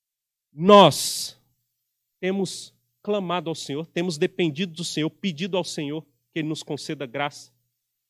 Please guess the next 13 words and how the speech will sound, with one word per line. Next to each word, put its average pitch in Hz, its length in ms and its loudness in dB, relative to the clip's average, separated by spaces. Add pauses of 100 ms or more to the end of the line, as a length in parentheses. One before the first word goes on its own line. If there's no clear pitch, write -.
(2250)
Se - 200 0
temos 277 360 6
pedido, 180 580 2
o 165 40 -4
que - 320 0
nós 277 300 0
temos 240 280 -2
pedido? 147 560 -8 (1000)
Quais 233 200 2
são 240 180 0
os 190 100 -2
nossos 220 200 0
pedidos? 151 720 -10